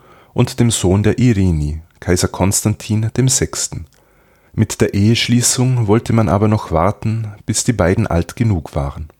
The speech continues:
Möglicherweise war das Ziel dieser Eheschließung ein politisches Bündnis,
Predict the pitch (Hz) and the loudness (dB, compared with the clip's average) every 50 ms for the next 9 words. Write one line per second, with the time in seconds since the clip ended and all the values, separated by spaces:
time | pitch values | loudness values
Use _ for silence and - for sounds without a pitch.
0 | _ _ _ _ _ _ _ _ _ _ _ _ _ _ - - - - - - | _ _ _ _ _ _ _ _ _ _ _ _ _ _ -20 -20 -20 -10 0 2
1 | 120 117 107 117 104 - 104 85 82 85 98 113 110 - - - 117 110 104 101 | 2 2 2 0 0 0 0 2 4 2 2 2 2 2 0 2 2 2 2 2
2 | 95 - - - - - 127 139 139 123 104 - 104 - - 95 104 110 - - | 0 0 -2 -2 0 0 2 2 2 2 2 2 0 2 2 2 2 2 0 -2
3 | - 107 104 107 - - - 113 110 117 - - 95 95 - - 117 117 127 131 | -4 -4 -4 -4 -6 -4 -4 -4 -4 -2 -2 -2 -2 0 0 2 2 2 2 2
4 | - 104 - - 85 - - - 92 92 101 - - 117 120 131 - - | 0 -2 0 0 0 -2 -2 0 0 0 0 0 0 0 0 0 -2 -6